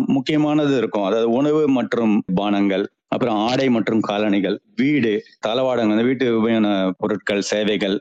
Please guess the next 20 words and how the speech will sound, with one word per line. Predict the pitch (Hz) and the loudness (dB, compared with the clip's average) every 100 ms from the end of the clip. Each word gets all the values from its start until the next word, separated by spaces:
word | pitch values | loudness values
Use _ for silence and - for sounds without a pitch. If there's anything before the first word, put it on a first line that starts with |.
| - | -2
உடல் | 110 123 127 | -2 0 0
நலம், | 110 104 98 | 0 0 0
அந்த | 101 98 | -2 -2
ஹெல்த் | 120 143 139 | -2 -2 -2
பத்தி, | 98 90 98 98 _ _ | -4 -6 -4 -6 _ _
போக்குவரத்து, | - 143 147 113 98 - 95 101 _ - | -4 -2 0 -2 -2 -4 -4 -4 _ -6
என்டர்டெயின்மெண்ட், | 123 143 160 117 101 98 | -2 0 0 0 0 0
அதாவது | 110 | -2
பொழுதுபோக்கு | 127 147 147 127 110 117 | 0 0 2 0 0 0
மற்றும் | 104 104 101 | 0 0 0
கலாச்சாரம், | 98 101 - 92 95 - _ | 0 -2 -2 -2 -2 -4 _
அப்புறம் | 110 110 127 | -6 -2 0
வந்து | 123 | 2
எஜுகேஷன், | 113 110 123 117 98 98 - _ _ - | 2 0 -2 -2 0 0 -2 _ _ -8
அப்புறம் | - 120 | -4 0
வந்து | 113 117 | 2 2
இன்சூரன்ஸ், | 113 123 147 131 110 - - | 2 2 2 2 0 -2 -8
காப்புறுதி | - 123 123 135 123 | -4 -4 0 0 2
மற்றும் | 113 107 117 | 2 2 2
நிதி, | 110 107 113 | 2 2 0